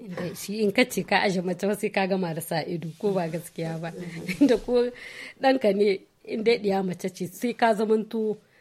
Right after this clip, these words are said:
kana sa kai hin hankali. Kamar amana ce an ka baka, tamkar kai ka aihe ɗan nan. Inda ni dai gaskiya yaran da ke gidana, ba na bari ko kasuwa. Kasuwa, hau mai sunan kasuwa ban bari, ka tahi. Bakin ka lakwal, ka hito da lakwal,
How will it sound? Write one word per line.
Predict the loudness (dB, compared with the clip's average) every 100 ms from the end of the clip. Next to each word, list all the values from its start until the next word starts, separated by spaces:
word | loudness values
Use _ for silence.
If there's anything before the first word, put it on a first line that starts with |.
| _
kana | 0 2 2
sa | -2 -2
kai | -4
hin | -4 -4
hankali. | -4 -6 -6 -8 -12 -20 _
Kamar | -4 0 0 0
amana | -4 0 0 0 -2
ce | -6 -10 -6
an | -8
ka | -6 -8
baka, | -6 -8 -10 -16 _ _ -20 -20 -20 _
tamkar | -10 -10 -8 -10
kai | -8 -8
ka | -8 -10
aihe | -14 -14
ɗan | -14 -12 -12
nan. | -14 _ -18 -16 -16 -20 _ _ _
Inda | -6 -4
ni | -4
dai | -2 -2
gaskiya | -4 -6 -2 0
yaran | 0 -2 -6
da | -8
ke | -8 -6
gidana, | -6 -4 -4 -6 -12 _
ba | -4 -2
na | -2
bari | -4 -8
ko | -8 -8
kasuwa. | -6 -8 -8 -14 -16 _ _ _ -6
Kasuwa, | -2 4 6 6
hau | 6
mai | 4 2
sunan | 2 2
kasuwa | 2 0 0
ban | 0 -2
bari, | -6 -14 _
ka | -10 -10
tahi. | -12 -14 _ _ -18 -16 -16 -20 _
Bakin | 0 2 2 0 0
ka | 0
lakwal, | -2 -4 -10 -10 _ -2
ka | 0
hito | 0 0
da | 0
lakwal, | -2 -4 -4